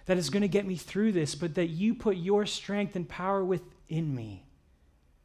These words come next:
God is able.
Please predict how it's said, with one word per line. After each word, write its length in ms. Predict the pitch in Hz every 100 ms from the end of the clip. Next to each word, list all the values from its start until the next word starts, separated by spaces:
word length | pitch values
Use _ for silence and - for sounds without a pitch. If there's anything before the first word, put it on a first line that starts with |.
| _ _ _ _ _ _ _ _ _ _ _ _ _ _ _ _ _ _ _ _ _ _ _ _
God 500 | 170 185 196 190 170 - - _ _ _ _ _ _ - _ _ _ _ _ _ -
is 160 | 127
able. 420 | 139 139 113 98